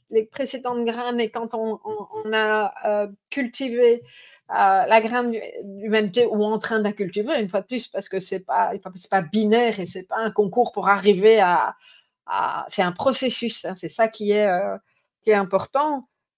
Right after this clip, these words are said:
Euh, bah, il n'y a plus cette notion d'être parfait ou pas parfait ou parfaitement, euh, ben voilà, c'est, on est ce qu'on est.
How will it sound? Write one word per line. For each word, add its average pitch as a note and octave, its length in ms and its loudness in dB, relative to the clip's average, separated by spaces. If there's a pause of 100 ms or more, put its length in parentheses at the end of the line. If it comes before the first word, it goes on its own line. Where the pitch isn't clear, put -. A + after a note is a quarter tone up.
(180)
Euh, F3+ 640 4 (1200)
bah, F#3+ 220 8
il F#3+ 40 4
n'y G3 60 8
a F#3 60 6
plus G#3 220 -2
cette F#3+ 240 -6
notion F#3+ 320 -4
d'être F3+ 240 -6
parfait F#3+ 300 -4
ou F#3+ 80 2
pas F3 140 2
parfait G3 360 -2
ou G3+ 80 2
parfaitement, F3+ 760 -4
euh, E3 220 -2 (220)
ben C#3 80 -20 (100)
voilà, G#3+ 260 -2
c'est, F3 160 -6 (120)
on G3 180 -2
est G#3 120 6
ce G#3 100 -10
qu'on F#3 160 -4
est. A3+ 240 -4